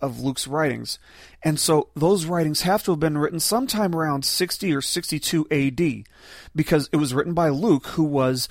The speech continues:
a ministry partner of Paul. But we know from reading Acts that Acts ends with Paul under Roman house arrest, and it just kinda drops right there. Well, why did that happen? Well, it was probably because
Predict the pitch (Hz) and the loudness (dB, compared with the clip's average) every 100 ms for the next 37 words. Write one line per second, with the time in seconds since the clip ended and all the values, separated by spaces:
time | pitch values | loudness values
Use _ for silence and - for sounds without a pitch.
0 | - - _ 143 131 175 190 - 139 - | -12 -20 _ -4 2 2 2 0 -2 -2
1 | 139 - 135 127 - _ 143 127 - - | -2 -2 -4 -6 -10 _ -8 -8 -4 2
2 | 175 123 - - _ _ _ _ - 156 | 2 2 -4 -12 _ _ _ _ -4 0
3 | 135 - - 151 156 170 156 147 - 156 | 0 -2 0 2 4 6 6 2 -2 -2
4 | 147 143 135 156 139 - - 143 143 156 | 0 0 -2 -4 -4 -4 -4 -4 -4 -4
5 | - - 185 170 139 131 - - - 135 | -6 -4 0 0 0 -6 -10 -12 -4 -4
6 | - - 175 180 - 165 156 135 135 165 | -4 -4 0 0 0 -2 0 0 0 2
7 | 147 131 156 202 - 135 147 156 147 175 | 2 0 0 0 0 -2 -2 -2 -4 -4
8 | 185 - 196 208 170 147 - _ _ _ | -4 -2 0 2 2 0 -4 _ _ _
9 | 139 165 226 - - 143 160 - 190 156 | -8 -2 0 0 -2 -2 -2 0 0 0
10 | 104 - - - - 147 151 175 175 175 | -4 -12 -20 -20 -6 -2 2 2 4 2
11 | 175 180 202 180 175 180 151 - 196 175 | 4 2 0 -2 -2 -4 -6 2 4 4
12 | 156 - 156 151 | 0 2 2 2